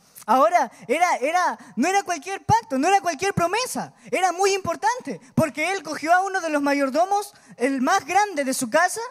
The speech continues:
y lo trajo y le, y le hizo un juramento. Que no falle en eso. Y no quiero cualquier esposa para él. O sea, no es cualquier, no es cualquier clase de novia que Dios quiere en esta hora. Y ya Dios ha predestinado qué clase de novia, y Dios dejando características en la Biblia.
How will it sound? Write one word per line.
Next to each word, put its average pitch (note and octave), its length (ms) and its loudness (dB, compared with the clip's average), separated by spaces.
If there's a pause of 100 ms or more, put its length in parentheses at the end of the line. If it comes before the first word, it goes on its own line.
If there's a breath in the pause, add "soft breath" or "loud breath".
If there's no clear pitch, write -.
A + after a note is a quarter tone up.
(140)
y C#4 100 -4
lo D4 160 0
trajo E4 280 0
y C#4+ 40 -6
le, D4 100 -6
y B3+ 160 -6
le D#4 120 -6
hizo F4 180 -8
un C#4 80 -8
juramento. D4 720 -2 (1040 soft breath)
Que C#4+ 140 0
no D#4+ 180 2
falle G4+ 320 0
en F4+ 80 -10 (140)
eso. G#3 280 -8 (300 loud breath)
Y A3+ 140 0
no E4 180 2
quiero G4 280 0
cualquier D#4+ 540 0
esposa F4+ 460 -2
para C#4+ 240 0
él. A3 220 -2 (160 loud breath)
O A3+ 120 -4
sea, C#4+ 300 0
no G#3+ 180 -2
es F4+ 140 0
cualquier, D4 580 -2 (280 loud breath)
no A3 160 -2
es F4+ 120 0
cualquier D#4+ 440 -4
clase D#4+ 400 0
de D4+ 100 0
novia E4+ 360 4
que C4+ 140 -4
Dios D#4 220 2 (100)
quiere D#4 260 0
en F4 80 -4
esta F4 280 2
hora. F4+ 340 -2 (460 loud breath)
Y A#3+ 140 0
ya D#4+ 160 4
Dios F4+ 280 0
ha E4+ 80 6
predestinado D4+ 640 0
qué E4 160 -8
clase F4 300 0
de D#4 100 -2
novia, D#4 300 0
y B3+ 40 -2
Dios C#4+ 240 -2
dejando E4 400 0
características C#4+ 840 0
en C4+ 80 0
la C4 100 4
Biblia. B3 400 -4